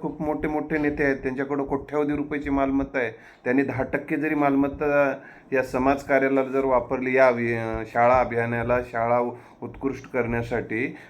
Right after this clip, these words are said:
तर, अम, एक नैच-, नवचैतन्य निर्माण होऊ शकते. त्यांच-, त्यांना दाखवू शकतात, "त्यांनी मंदिर उभारलं, आम्ही शाळा उभारल्या. त्यांनी एक मंदिर उभारलं,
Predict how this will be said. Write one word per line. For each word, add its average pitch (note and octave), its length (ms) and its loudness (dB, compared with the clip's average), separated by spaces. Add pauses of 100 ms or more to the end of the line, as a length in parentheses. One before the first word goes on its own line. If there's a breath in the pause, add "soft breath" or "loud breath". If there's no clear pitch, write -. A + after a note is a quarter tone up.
(140 loud breath)
तर, D3 380 4
अम, C3+ 380 0
एक C#3+ 180 -2
नैच-, C3+ 400 0
नवचैतन्य D#3+ 800 2
निर्माण F#3+ 380 2
होऊ E3+ 140 0
शकते. - 380 -16 (840 loud breath)
त्यांच-, C#3 380 4
त्यांना F#3 400 0
दाखवू G#3+ 260 0
शकतात, C#3+ 320 -6
"त्यांनी B2+ 260 -2
मंदिर C3+ 360 2
उभारलं, C3 340 0
आम्ही A2+ 180 -2
शाळा A2+ 280 2
उभारल्या. G2+ 440 -6 (520 soft breath)
त्यांनी C3+ 200 6
एक D3+ 180 2
मंदिर C#3 320 4
उभारलं, C3 480 2